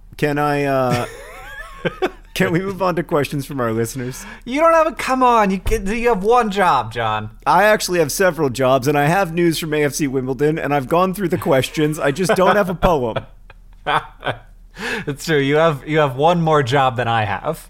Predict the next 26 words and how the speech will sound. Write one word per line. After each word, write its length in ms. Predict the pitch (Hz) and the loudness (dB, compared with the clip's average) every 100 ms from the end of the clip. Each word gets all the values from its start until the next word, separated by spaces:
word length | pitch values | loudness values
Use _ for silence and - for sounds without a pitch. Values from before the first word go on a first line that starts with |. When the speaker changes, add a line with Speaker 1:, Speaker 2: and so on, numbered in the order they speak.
| - | -2
Speaker 1:
Also, 760 | 160 240 262 - 165 156 175 - - - - | 2 4 2 2 2 4 2 -4 -20 -14 -2
I 420 | 165 208 202 - - 147 | 2 4 2 -2 -12 -14
wrote 380 | 151 180 233 220 | -4 0 2 0
an 100 | 190 | -2
episode 400 | 208 214 208 190 | -2 -2 0 -2
of 120 | 165 | -2
the 100 | 170 | -2
Anthropocene 600 | 185 190 185 185 196 180 | -2 -4 -8 -4 -2 0
Reviewed 420 | 180 165 185 160 | -2 -2 -2 0
over 180 | 147 131 | -2 -2
the 100 | 135 | -4
last 320 | 135 127 123 | 0 0 -2
four 180 | - 135 | -4 -4
days, 300 | 127 135 131 | 0 0 0
and 320 | 151 214 226 | -2 0 2
I 80 | 208 | 0
built 260 | 175 202 175 | 0 -2 -2
a 60 | |
treehouse. 540 | 170 214 175 143 117 107 | -6 0 0 2 2 0
So 180 | 147 123 | -4 -4
here 280 | 226 226 | -2 0
is 120 | 226 180 | 0 -2
a 40 | |
question 440 | - 220 - 190 | 0 0 0 -6
from 180 | 165 180 | -6 -4
Maya 460 | 160 165 160 123 | 0 2 2 0